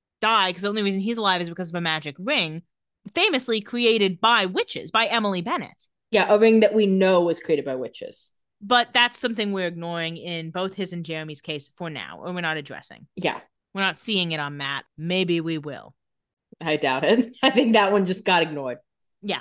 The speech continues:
Speaker 1: They said,
Speaker 2: <laughs>
Speaker 1: "Mm, he's human. We're not gonna deal with that." They continue to run. At the Salvatore house, Damon says to Marcos, "Okay, well, Stefan isn't picking up, so he might just be out of cell minutes."
Speaker 2: And Marcos is like, "What is a cell minute?"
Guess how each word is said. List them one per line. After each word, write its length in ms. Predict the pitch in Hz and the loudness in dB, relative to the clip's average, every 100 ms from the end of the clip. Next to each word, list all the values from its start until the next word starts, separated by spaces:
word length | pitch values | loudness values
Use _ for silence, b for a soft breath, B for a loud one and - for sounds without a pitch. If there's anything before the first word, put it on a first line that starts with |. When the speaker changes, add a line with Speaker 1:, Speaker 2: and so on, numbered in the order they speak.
| - | -10
Speaker 1:
They 320 | - 302 247 294 | 0 2 4 2
said, 140 | 262 | 2
Speaker 2:
<laughs> 60 | 330 | 0
Speaker 1:
"Mm, 240 | 349 359 - | -2 -6 -8
he's 300 | 262 302 320 | -10 -4 -4
human. 240 | 233 185 190 | -4 -6 -4
We're 60 | |
not 100 | 190 | -4
gonna 80 | 175 | -4
deal 140 | 156 143 | -12 -12
with 80 | |
that." 140 | 131 - _ B B B B | -12 -14 _ B B B B
They 100 | 269 | 0
continue 300 | 311 269 269 | 0 -2 -2
to 60 | 226 | -2
run. 180 | 160 - _ _ _ _ _ _ _ _ | -6 -10 _ _ _ _ _ _ _ _
At 160 | 226 254 | -4 -4
the 80 | 339 | -4
Salvatore 520 | - 196 185 180 165 | 0 0 0 -6 -6
house, 440 | 156 143 190 - _ 196 | -6 -10 -12 -18 _ -8
Damon 400 | 208 220 226 220 | -4 -2 -2 -4
says 240 | 208 180 | -6 -6
to 100 | - | -6
Marcos, 500 | 170 165 - 160 - 190 | -6 -6 -4 -6 -6 -14
"Okay, 220 | - 156 | -10 -8
well, 140 | 143 | -8
Stefan 380 | - 185 - 226 | -10 -6 -4 -4
isn't 300 | 202 190 151 | -6 -8 -12
picking 300 | 175 - 143 | -14 -16 -16
up, 160 | 104 - _ _ | -16 -18 _ _
so 360 | - 196 170 170 | -12 -4 -2 -2
he 140 | 202 | -6
might 280 | 190 196 208 | -4 -4 -4
just 220 | 269 - | -12 -12
be 240 | 185 175 - | -10 -8 -8
out 260 | 160 160 - | -6 -8 -6
of 260 | 160 156 165 | -8 -8 -6
cell 240 | 247 226 | -4 -4
minutes." 460 | 147 - - - _ _ - | -4 -14 -20 -20 _ _ -2
Speaker 2:
And 220 | 185 180 | 0 4
Marcos 380 | 196 196 202 196 | 4 6 4 4
is 140 | 202 | 2
like, 180 | 202 196 | 2 -2
"What 360 | - 185 202 - | -4 0 0 0
is 80 | 170 | -6
a 80 | 160 | -4
cell 260 | - 135 | -4 -4
minute?" 280 | 127 117 | -4 -12